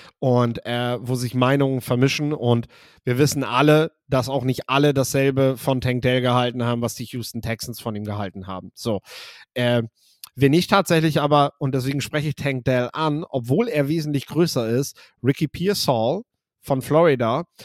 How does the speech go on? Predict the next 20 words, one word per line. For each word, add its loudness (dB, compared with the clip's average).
äh, 4
der 2
hat -6
durch 0
richtig -8
interessante -4
Cuts -8
und -8
sehr -2
explosive -2
Schritte, -2
die 2
er 4
dann 0
immer 2
gemacht 0
hat -2
nach -2
seinem -2
Richtungswechsel, -4